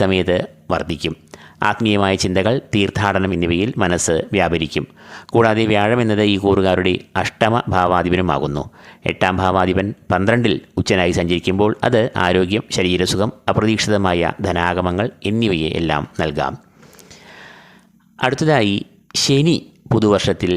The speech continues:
ചിങ്ങക്കൂറുകാരെ എങ്ങനെ സ്വാധീനിക്കുന്നു അഥവാ എന്തെല്ലാം ഫലങ്ങൾ നൽകുമെന്ന് പരിശോധിക്കാം. ശനി നിലവിൽ ഈ കൂറുകാരുടെ അഷ്ടമത്തിലാണ് സഞ്ചരിക്കുന്നത് അഥവാ എട്ടാം ഭാവത്തിൽ. ശനിക്ക്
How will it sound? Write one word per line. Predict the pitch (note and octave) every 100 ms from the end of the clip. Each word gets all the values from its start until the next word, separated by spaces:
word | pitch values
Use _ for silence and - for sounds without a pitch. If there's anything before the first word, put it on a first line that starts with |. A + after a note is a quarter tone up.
| -
ചിങ്ങക്കൂറുകാരെ | - F#2+ F#2 F#2+ F2+ E2+ D#2 D#2 - -
എങ്ങനെ | F#2+ F#2 E2 -
സ്വാധീനിക്കുന്നു | - F2 E2+ E2 - D#2+ E2 F2+
അഥവാ | F2 E2 - -
എന്തെല്ലാം | G2+ A2+ G#2+ E2 E2 -
ഫലങ്ങൾ | - F2+ E2+ F2
നൽകുമെന്ന് | F#2 F2 E2 E2+ D#2+ G2 E2+
പരിശോധിക്കാം. | F#2 D#2+ C#2+ D2 B1 - - - - - - - -
ശനി | D3 C#3+ E3+ C3
നിലവിൽ | B2 A#2 C3 G#2+
ഈ | A2
കൂറുകാരുടെ | G#2 G2+ G2 F#2 F#2 F2+ - -
അഷ്ടമത്തിലാണ് | G2+ - C3 C3 G#2+ E2 F#2
സഞ്ചരിക്കുന്നത് | C#3 F#2 E2+ E2 E2 D#2+ D2+ -
അഥവാ | G2 G2 -
എട്ടാം | F2 - D#2
ഭാവത്തിൽ. | D#2 D2+ C#2+ E2 - _ _ - - -
ശനിക്ക് | C3+ C3+ C3